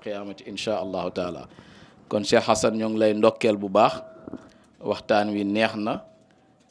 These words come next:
euh, yal na la Yàlla gën a dimbale ci barke s-, maam Alxaaji Abdoulaye, ci barke yi ko Yàlla may,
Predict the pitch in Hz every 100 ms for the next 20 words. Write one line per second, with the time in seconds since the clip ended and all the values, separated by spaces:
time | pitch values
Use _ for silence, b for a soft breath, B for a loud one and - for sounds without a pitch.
0 | - 104 107 104 104 - - _ - _
1 | _ 104 104 104 107 104 107 104 104 104
2 | 98 104 107 95 104 101 101 110 110 95
3 | 101 101 - 98 98 - - - - _
4 | - 98 87 - 107 92 95 95 90 95
5 | 95 117 - _ - 95 104 104 107 98
6 | 98 107 107 104 101 104